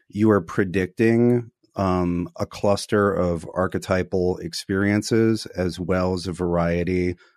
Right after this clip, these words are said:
of psychological issues from the person's birth?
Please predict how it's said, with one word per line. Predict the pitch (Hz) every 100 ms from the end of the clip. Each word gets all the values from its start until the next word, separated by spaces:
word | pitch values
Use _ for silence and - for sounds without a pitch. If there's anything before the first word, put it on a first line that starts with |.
| -
of | 87
psychological | - 98 92 92 87 82 90 - 87 82 -
issues | 92 85 117 120 127 131 - _ _ _
from | - 117 101 101
the | 87
person's | - 98 87 87 82
birth? | 78 82 127 -